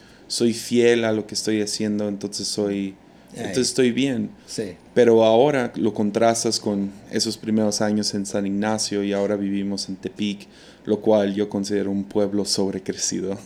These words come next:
Speaker 1: <laughs>
Speaker 2: Sí.
Speaker 1: Y, ah, pero todavía tiene esa, un poco esa mentalidad, o el, el ambiente es un poco más de pueblo. Cualquier persona exitosa, lo
Speaker 2: Sí.
Speaker 1: primero que quiere hacer es salir de aquí,
Speaker 2: Sí.
Speaker 1: ir, eh, ir a otro, a otra ciudad que,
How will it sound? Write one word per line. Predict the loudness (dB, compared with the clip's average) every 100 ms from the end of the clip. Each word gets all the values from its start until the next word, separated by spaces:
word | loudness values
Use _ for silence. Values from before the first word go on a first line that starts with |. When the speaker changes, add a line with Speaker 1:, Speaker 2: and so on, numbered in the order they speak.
| -6
Speaker 1:
<laughs> | -6 -2
Speaker 2:
Sí. | -2 0
Speaker 1:
Y, | 2 4
ah, | 4 0 -6 0
pero | 2 4
todavía | 6 6 4
tiene | 4 4
esa, | 2 0
un | 0 2
poco | 2 4 4
esa | 4 0
mentalidad, | 2 0 0 -2 -2 -2 0 0 -2
o | -4
el, | -4 -6
el | -4 -2
ambiente | 0 2 0 0
es | -4
un | -4
poco | -6 -4
más | -4 -4
de | -8
pueblo. | -4 -4 -4 -6
Cualquier | -6 -2 -2
persona | -2 -4 -2 -2
exitosa, | -4 -8 -2 -2 -2 -6 -8 -14 -20 -20 -20 -4
lo | -2
Speaker 2:
Sí. |
Speaker 1:
primero | 2 2 2
que | 0 -2
quiere | -2 -2
hacer | -2 -2 -2
es |
salir | -4 -2 -2 -4 -4
de | -6
aquí, | -6 -8 -8 -12 -10
Speaker 2:
Sí. | -2
Speaker 1:
ir, | 0
eh, | 0 -4 -8 -12 -8
ir | -4
a | -2
otro, | -2 -2 -2 -2 -2
a |
otra | -4 -2
ciudad | -2 0 4 4 2
que, | -2 -8